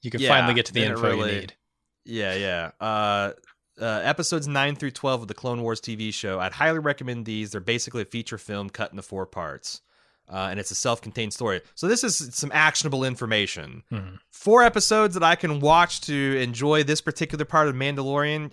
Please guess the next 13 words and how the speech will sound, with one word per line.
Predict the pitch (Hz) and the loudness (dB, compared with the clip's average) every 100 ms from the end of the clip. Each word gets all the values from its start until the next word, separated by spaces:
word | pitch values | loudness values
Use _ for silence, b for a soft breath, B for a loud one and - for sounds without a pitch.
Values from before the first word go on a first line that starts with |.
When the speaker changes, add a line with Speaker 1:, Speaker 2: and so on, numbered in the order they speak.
| - | 0
Speaker 2:
I | 143 | 0
can | 175 139 113 92 | 2 -2 -4 2
do | 160 160 139 | 4 6 4
that. | 123 113 78 - - - | 2 2 0 -4 -14 -8
Speaker 1:
Yeah. | 107 | 0
Speaker 2:
I | 139 | 0
cannot | 160 196 185 196 180 139 | 2 0 4 4 4 2
watch | 156 180 160 151 - - _ _ _ | 4 6 6 4 -2 -6 _ _ _
all | 139 170 180 175 | 6 8 8 6
of | 139 139 | 4 6
Rebels, | 160 143 156 156 147 - b _ | 6 6 4 4 2 -4 b _
Clone | - 165 165 156 | 0 4 4 4
Wars, | 143 139 135 131 127 - | 2 4 4 2 0 -6